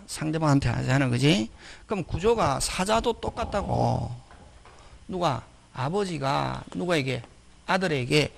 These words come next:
"얘, 얘, 이거 김노인 할아버지 갖다 드리라." 그지? 이렇게 했을 때 아들이 누구한테 가서? 김노인 할아버지한테 가서 누가 갖다 드리라 했다? 아버지. 누가 이름으로? 만약에 하면은 누가 이름으로?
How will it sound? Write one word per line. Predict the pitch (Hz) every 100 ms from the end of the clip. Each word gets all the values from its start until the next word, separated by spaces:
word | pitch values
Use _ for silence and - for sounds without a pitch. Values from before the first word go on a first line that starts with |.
| - -
"얘, | 165 175 - -
얘, | 170 147 - -
이거 | 185 165
김노인 | - 233 214 165 143
할아버지 | 170 185 175 160
갖다 | - - 151
드리라." | 156 151 139 139 139 131 - 127
그지? | 156 147 170 233 - - - - - - -
이렇게 | 233 233 196
했을 | 160 156
때 | 151 156 151 -
아들이 | 214 208 160 156 147
누구한테 | 151 180 185 151
가서? | 139 - - - - - - - - - - - - - -
김노인 | - 220 214 185 165
할아버지한테 | 160 190 180 175 156 151
가서 | 147 - 160 151
누가 | 147 160 180 190
갖다 | 160 - 160
드리라 | - 147 143
했다? | 135 131 139 143 - -
아버지. | 135 147 156 139 135
누가 | 151 190
이름으로? | 170 143 131 -
만약에 | 143 143 151
하면은 | 190 156 151
누가 | 165 185
이름으로? | 131 127